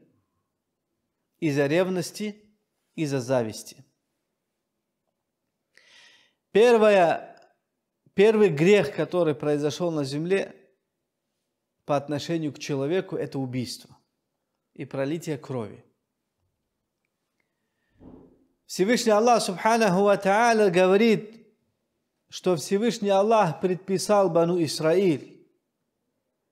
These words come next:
Аллах, Субханаху ва Тааля, не спасал это в предыдущих писаниях, в Торе, Псалтыре, Евангелии,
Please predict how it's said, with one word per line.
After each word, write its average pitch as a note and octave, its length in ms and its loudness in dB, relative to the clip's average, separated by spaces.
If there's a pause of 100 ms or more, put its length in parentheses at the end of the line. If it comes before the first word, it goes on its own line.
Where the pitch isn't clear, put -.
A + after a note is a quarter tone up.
(240)
Аллах, E3+ 360 2
Субханаху F#3+ 600 0
ва F#3 120 2
Тааля, G3+ 400 0
не F#3+ 120 -4
спасал G3 540 -2
это G3 260 -2
в F3+ 80 -10
предыдущих F#3 680 -4
писаниях, F3+ 680 -2 (840)
в - 140 -20
Торе, F#3 460 2
Псалтыре, E3+ 720 0
Евангелии, D3 760 -4